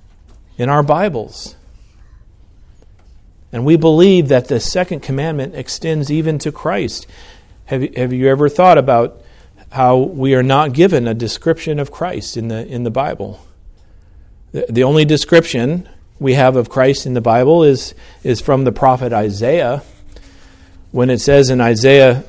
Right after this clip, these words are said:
fifty-three, verse two, that He had no form or majesty that we should look at Him, and no beauty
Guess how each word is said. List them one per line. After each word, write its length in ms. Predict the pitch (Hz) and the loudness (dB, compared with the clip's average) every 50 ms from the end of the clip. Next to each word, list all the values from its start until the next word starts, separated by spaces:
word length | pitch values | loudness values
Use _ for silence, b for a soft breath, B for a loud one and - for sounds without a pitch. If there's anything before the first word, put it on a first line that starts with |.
| b b b b b b b b b - - - - - - | b b b b b b b b b -20 -20 -20 -20 -6 -2
fifty-three, 580 | - 156 151 - 156 127 - 147 151 147 143 | 0 0 0 0 -6 -6 -2 2 2 4 4
verse 260 | 131 135 123 110 - - | 4 2 0 0 -4 -2
two, 240 | - 175 180 170 151 | 2 4 4 6 6
that 180 | 143 135 110 | 4 4 2
He 240 | - - 156 151 135 | 2 2 2 0 0
had 420 | - - - 175 180 202 196 160 156 | -2 -2 0 2 4 4 4 2 0
no 220 | 151 151 151 147 | -2 0 -2 -2
form 540 | - - - 165 170 185 175 139 131 135 151 | -2 -4 -2 0 2 4 4 4 2 0 0
or 200 | 160 139 127 123 | 2 2 2 4
majesty 680 | 123 131 156 175 175 151 135 107 - - - 117 120 | 4 4 4 4 4 2 0 -4 -4 -4 -2 -4 0
that 220 | 127 135 131 139 135 | 2 0 0 0 0
we 140 | 127 131 127 | -2 -2 -2
should 220 | - - 123 117 | -2 -4 -6 -2
look 260 | 120 147 175 180 - | 2 2 2 2 0
at 100 | 143 120 | -6 -6
Him, 280 | 107 113 113 117 135 135 | -4 -4 -2 -2 -2 -2
and 160 | 123 123 131 | -2 -2 0
no 180 | 131 135 135 127 | 2 2 2 2
beauty 680 | 123 127 143 165 185 185 151 127 120 131 135 135 | 2 4 6 8 8 8 6 4 2 0 -2 -4